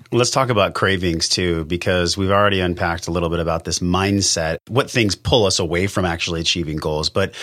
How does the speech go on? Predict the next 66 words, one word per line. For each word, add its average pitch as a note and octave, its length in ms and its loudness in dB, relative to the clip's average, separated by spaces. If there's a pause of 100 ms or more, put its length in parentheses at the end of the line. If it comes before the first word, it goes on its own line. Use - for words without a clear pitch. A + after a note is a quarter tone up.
(180)
when G#2 100 0
we G#2+ 120 4
look A#2 180 2
at G#2 80 4
a F#2+ 60 0
craving, F#2 480 2
I - 20 2
mean, F2+ 120 2
how C#3 120 0
would D#3+ 160 2
you B2+ 80 0
define G#2 580 0 (360)
a E2+ 80 -2
craving? F2 460 0
We've F#2 120 0
had A2 100 2
a G2 40 2
lot G2 160 4
of F#2 60 -2
guests F#2 220 0
on G2+ 60 0
the E2 80 -4
show G2 300 2
that D#2 140 -6
talk C#3 300 2
about D#2 260 -2
cravings, D#2+ 460 -4
but G#2+ 120 -2
I'm C3+ 100 0
curious D#3 300 0
for - 100 -2
you, A2 220 2
you F2+ 160 2
know, F2+ 60 4
you G2+ 120 2
have D3+ 100 2
a D3 40 -2
unique G2 480 2
background, F2 480 0
Kevin. D2+ 280 -4
You F2 120 -4
work G2 180 -2
with G2 80 -2
a F2 60 0
lot E2+ 160 2
of E2 80 -4
people D2+ 420 -2 (380)
with, G#2+ 320 2
uh, G#2 100 6
cravings. A2+ 640 0 (160)
How D3 60 4
would D3 120 2
you D3 60 0
define A#2+ 380 2
a G#2 40 2
craving? G2+ 560 2
And F2+ 160 0
then F2+ 300 0
what B2 140 2
are - 40 2
the A#2 120 2
things F#2+ 340 0
that E2+ 140 -2
actually E2 360 -4
cravings E2 460 -2
do F#2+ 460 0